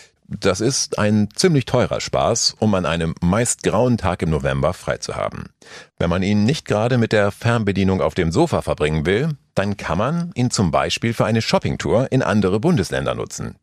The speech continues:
Denn außerhalb von Sachsen haben alle Geschäfte auf. Was viele nicht so auf dem Schirm haben, auch in anderen Bundesländern gibt es zum Buß- und Betag Sonderregelungen.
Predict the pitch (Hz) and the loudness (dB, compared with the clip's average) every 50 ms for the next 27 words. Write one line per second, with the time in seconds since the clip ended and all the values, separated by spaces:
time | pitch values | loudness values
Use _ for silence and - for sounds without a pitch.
0 | - - 85 110 151 180 175 - - _ _ _ _ _ - 165 190 - 80 - | -2 -2 0 0 0 -2 -4 -6 -12 _ _ _ _ _ 0 0 0 0 -4 -4
1 | - - - 82 73 69 78 - - - 131 107 82 76 87 92 90 - - 67 | -4 -4 -4 -2 0 0 0 0 0 0 2 2 2 2 0 -2 -4 -4 -4 -4
2 | 60 55 71 78 78 - - 65 - - 139 139 - 58 - - - - _ _ | -4 -2 -4 -4 -2 -2 -2 -4 -2 -2 -2 -2 -2 -2 -6 -8 -12 -20 _ _
3 | _ _ _ _ _ - - - - - - - - - _ - 120 - - 180 | _ _ _ _ _ -20 -20 -20 -18 -18 -18 -18 -20 -6 _ -2 -2 0 0 0
4 | 156 135 110 151 208 - - - - - - - 65 - - - 78 82 78 76 | 0 2 2 2 0 0 0 0 0 0 0 -4 -4 -4 -2 0 0 0 0 2
5 | 71 78 87 131 170 175 - - _ - 98 117 131 - 120 104 - - - 90 | 2 2 2 2 0 -2 -2 -2 _ 0 0 0 0 0 -2 -2 -2 -4 -4 -2
6 | 117 139 139 123 120 95 78 71 82 101 120 113 - - 65 65 73 82 95 104 | 0 0 0 2 2 2 2 2 2 2 2 0 0 -2 -2 -2 0 0 0 0
7 | 120 123 110 - 92 95 - - - 143 170 - - - - 104 127 160 147 107 | -2 -4 -4 -2 -4 -4 -2 -2 -4 -4 -4 -6 -8 -4 -2 0 0 2 0 0
8 | 95 92 95 - - 101 78 - 67 - - 92 - - 147 160 143 98 69 - | 0 -2 0 0 0 0 0 0 -2 -2 -2 -2 0 0 0 2 2 2 0 -2
9 | - - - - - - - | -6 -6 -6 -6 -6 -8 -10